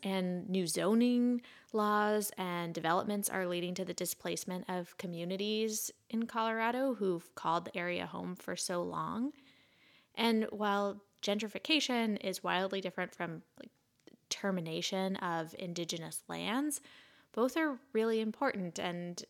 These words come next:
I love the way this collection examines the concept of home through really sharp stories and very real characters, similar to the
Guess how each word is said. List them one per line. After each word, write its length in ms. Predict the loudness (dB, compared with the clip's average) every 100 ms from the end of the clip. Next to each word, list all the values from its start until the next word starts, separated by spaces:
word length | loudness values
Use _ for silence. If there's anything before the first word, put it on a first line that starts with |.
| _ -4
I 100 | -2
love 380 | 2 6 4 4
the 100 | 0
way 140 | 2
this 160 | 0 -2
collection 680 | -6 -6 -4 -4 -4 -6 -10 _ _ _ _ _ _ -6
examines 680 | -4 -2 -2 0 0 0 -2
the 80 | -6
concept 500 | -4 -4 -4 -6 -8
of 100 | -10
home 460 | -10 -8 -8 -10 -12 -20 -20 -20 -20 -20 -8
through 200 | -2 0
really 480 | 2 2 2 0 -2
sharp 460 | -10 -2 2 2 0
stories 760 | -4 -4 -2 -2 -2 -2 -4 -6
and 320 | -8 -8 -6
very 300 | -2 0 0
real 420 | -2 2 6 6 4
characters, 760 | 0 0 0 -2 -4 -2 0
similar 440 | -2 -2 -4 -6 -8 -12
to 100 | -10
the 120 | -6